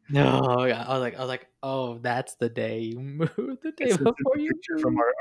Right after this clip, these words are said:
Speaker 2: our last day together in, in California, and I'm like, "Hey, remember this? Bye."
Speaker 1: <laughs>
Speaker 2: <laughs> Aw.
Speaker 1: I had my s-, I was working at the vet, and I had the scr-, those vet scrubs on, and we got,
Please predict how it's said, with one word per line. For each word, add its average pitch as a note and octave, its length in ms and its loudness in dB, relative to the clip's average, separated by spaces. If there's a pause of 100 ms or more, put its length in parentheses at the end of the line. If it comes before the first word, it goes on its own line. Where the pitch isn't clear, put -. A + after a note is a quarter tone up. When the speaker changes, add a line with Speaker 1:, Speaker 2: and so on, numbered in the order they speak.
Speaker 2:
our A#2+ 40 2
last A#2+ 260 2
day B2 140 4
together A#2 540 2
in, A#2 480 -4 (100)
in A2+ 120 -2
California, A2+ 580 0
and A2+ 160 -4
I'm A#2 120 -4
like, A2 200 -4 (460)
"Hey, F3 240 6
remember D#3+ 440 4
this? D#3+ 280 4
Bye." C#3+ 760 6
Speaker 1:
<laughs> - 60 -20 (120)
Speaker 2:
<laughs> - 1080 -4
Aw. G2+ 380 -6
Speaker 1:
I - 40 -8
had C#3+ 120 -2
my C3 80 -2
s-, - 180 -8 (400)
I B2+ 80 -6
was B2+ 100 -2
working C3+ 140 -2
at B2+ 100 -6
the G2+ 60 -10
vet, A#2+ 380 -2 (500)
and A#2 80 -10
I A2 40 -2
had A2+ 120 -6
the A2 60 -14
scr-, - 220 -14
those G#2+ 400 -10
vet B2 260 -4
scrubs G#2+ 340 -4
on, G#2 220 0
and G#2 180 -6 (760)
we A#2 120 -2
got, B2 240 0